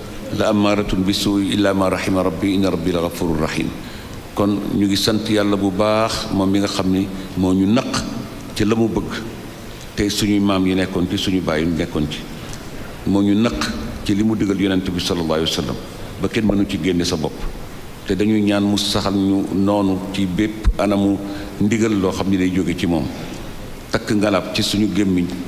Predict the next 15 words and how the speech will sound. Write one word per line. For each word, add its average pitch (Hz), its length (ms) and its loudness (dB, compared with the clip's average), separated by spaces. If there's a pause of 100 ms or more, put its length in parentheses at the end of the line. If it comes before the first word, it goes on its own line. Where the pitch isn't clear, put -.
(180)
ak - 140 -4
suñu 101 280 2 (160)
bopp - 220 0
ak - 80 0
suñu 90 240 0
lépp, 101 140 0 (460)
ba 98 140 2
suñu 107 280 0
seytaane 101 420 2
nare 98 240 2
ñoddi, 95 380 0 (400)
Yàlla 95 320 2
ko 98 180 0
ëpp - 160 0
doole, 92 260 2